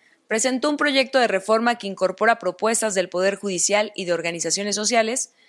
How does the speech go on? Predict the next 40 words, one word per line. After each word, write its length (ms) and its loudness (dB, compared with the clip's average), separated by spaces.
llamando 300 0
a 40 2
legisladores 640 0
a 60 0
considerar 600 0
estas 300 -2
ideas 380 2
en 120 -8
el 100 -6
debate 380 0
legislativo. 640 -8
En 140 0
otras 260 0
palabras, 540 0
Norma 300 0
Piña 320 -2
puso 220 0
a 20 0
sus 160 -4
becarios 540 0
a 100 -6
perder 220 0
el 160 -2
tiempo. 300 -4
Hagan 240 0
de 80 -4
cuenta 340 -2
como 240 -8
cuando 240 0
Víctor 280 -4
le 100 -4
pide 160 -2
a 60 2
Osvaldo 300 0
planear 320 -4
bien 140 -8
sus 160 -8
recetas 400 -6
para 200 -6
cocinar. 380 -8